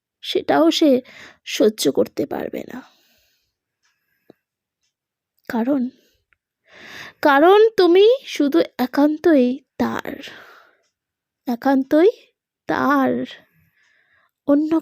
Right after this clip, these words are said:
কারোর নয়। তোমাকে সে আগলে রাখবে। হয়তো তোমার একটু কষ্ট হবে,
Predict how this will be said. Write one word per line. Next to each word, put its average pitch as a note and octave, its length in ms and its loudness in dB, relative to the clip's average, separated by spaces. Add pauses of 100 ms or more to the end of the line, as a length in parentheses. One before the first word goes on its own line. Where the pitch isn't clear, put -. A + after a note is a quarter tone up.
কারোর C#4+ 460 0
নয়। A3+ 320 -6 (1900)
তোমাকে D#4 300 4
সে F4+ 200 2 (540)
আগলে A3+ 400 4
রাখবে। B3+ 480 -4 (720)
হয়তো F#4 300 4
তোমার A4+ 280 4
একটু G#4+ 220 2 (120)
কষ্ট - 400 -2
হবে, E4 320 4